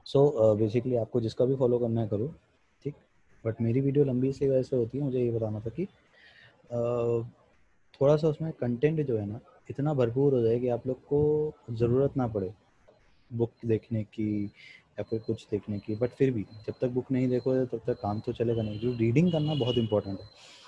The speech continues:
आप लोग एनसीईआरटी read जरूर करिए, ठीक है। हम, मैं कहता हूँ reference बुक मत read करिए तो एनसीईआरटी जरूर read करिए। सिर्फ और सिर्फ रेफरेंस बुक का प्रेफर करिए जब क्वेश्चन आपको solve करना हो। question क्योंकि बहुत सारे होंगे reference book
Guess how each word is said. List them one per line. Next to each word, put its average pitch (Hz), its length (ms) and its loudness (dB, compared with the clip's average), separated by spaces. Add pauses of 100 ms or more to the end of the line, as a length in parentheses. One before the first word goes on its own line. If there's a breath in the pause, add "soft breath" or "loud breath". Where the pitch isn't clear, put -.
(180 loud breath)
आप 117 100 0
लोग 143 100 4
एनसीईआरटी 120 500 4
read 131 240 2
जरूर 123 280 6
करिए, 98 300 -2 (300)
ठीक 123 140 -8
है। 147 60 0
हम, 127 100 2
मैं 127 140 2
कहता 131 200 4
हूँ 160 160 0 (360)
reference 139 340 2
बुक 143 220 -4
मत 135 140 2
read 147 220 2
करिए 151 200 2
तो 156 80 2
एनसीईआरटी 123 420 4
जरूर 135 220 6
read 123 140 4
करिए। 123 280 2 (460 loud breath)
सिर्फ - 360 2
और 175 100 8
सिर्फ 185 340 -2
रेफरेंस 151 300 4
बुक 151 160 0 (120)
का 151 60 4
प्रेफर 139 340 4
करिए 139 240 4
जब 160 120 4
क्वेश्चन 131 440 2
आपको 104 360 0 (480)
solve 104 260 4
करना 98 260 0
हो। 95 80 -8 (640 soft breath)
question 156 440 2
क्योंकि 151 260 -2
बहुत 123 260 2
सारे 135 180 0
होंगे 143 200 2
reference 135 320 -2
book 127 120 -2